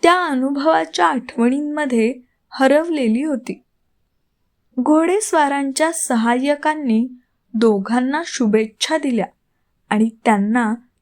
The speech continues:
निरोप दिला. माया आणि मीत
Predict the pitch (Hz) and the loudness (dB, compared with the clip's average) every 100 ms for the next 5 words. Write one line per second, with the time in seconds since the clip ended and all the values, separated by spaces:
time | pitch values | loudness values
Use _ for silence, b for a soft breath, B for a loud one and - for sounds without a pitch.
0 | _ 240 262 311 392 277 240 196 - _ | _ 0 2 2 0 -2 -4 -2 -6 _
1 | _ _ _ _ _ _ _ _ _ _ | _ _ _ _ _ _ _ _ _ _
2 | _ - 208 208 196 208 247 233 240 247 | _ -2 2 2 2 0 0 0 -2 -2
3 | 285 269 254 | 0 -2 -4